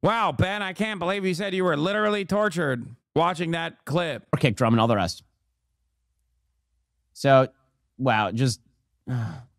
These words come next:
Speaker 2: tortured post department. She's so deep, guys. She's so deep. Or maybe she's the shallowest person you've ever heard of in your entire life. She's a cheerleader who is dating the high school quarterback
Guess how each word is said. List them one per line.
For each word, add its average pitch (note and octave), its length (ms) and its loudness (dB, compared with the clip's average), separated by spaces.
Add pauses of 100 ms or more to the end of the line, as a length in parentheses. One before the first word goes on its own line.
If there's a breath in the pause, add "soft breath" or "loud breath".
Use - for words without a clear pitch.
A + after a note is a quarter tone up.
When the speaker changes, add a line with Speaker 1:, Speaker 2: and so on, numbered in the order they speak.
Speaker 2:
tortured D#2+ 440 -10
post E2+ 300 -8
department. F2+ 400 -10
She's C3 220 -4
so C#3+ 220 2
deep, B2+ 260 2
guys. E2+ 240 -2
She's A2+ 200 -4
so B2+ 180 0
deep. G#2 280 -2
Or B2 140 4
maybe D#3 300 4
she's D3 220 0
the C3 60 0
shallowest C#3 600 2
person B2 260 2
you've G#2+ 100 4
ever A2+ 280 2
heard A#2+ 160 4
of G#2 100 4
in G#2+ 80 4
your G2+ 100 2
entire G#2 380 0
life. F2+ 420 0 (1800)
She's C3+ 240 4
a C3+ 120 6
cheerleader B2+ 640 4
who B2+ 80 4
is A#2 140 4
dating D#3 400 6
the B2 160 2
high D3 180 4
school E3 320 4
quarterback G#2 640 2